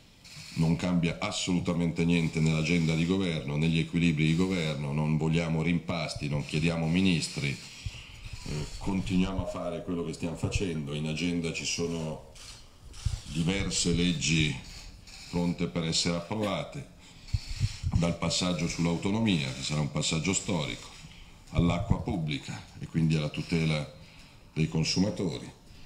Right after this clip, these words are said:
alla legittima difesa, che dovrebbe essere legge entro marzo, stiamo lavorando a una riforma fiscale complessiva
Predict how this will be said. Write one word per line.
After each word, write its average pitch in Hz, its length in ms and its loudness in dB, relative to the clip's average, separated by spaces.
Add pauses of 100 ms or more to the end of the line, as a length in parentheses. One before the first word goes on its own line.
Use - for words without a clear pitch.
(140)
alla 85 240 0
legittima 87 540 4
difesa, 78 600 0 (240)
che 78 80 -6
dovrebbe 80 380 2
essere 76 300 0
legge 78 320 2
entro 78 260 0
marzo, - 540 -4 (800)
stiamo 90 240 2
lavorando 90 540 2
a - 20 0
una 90 160 2
riforma 95 480 2
fiscale 90 640 0
complessiva 90 1000 4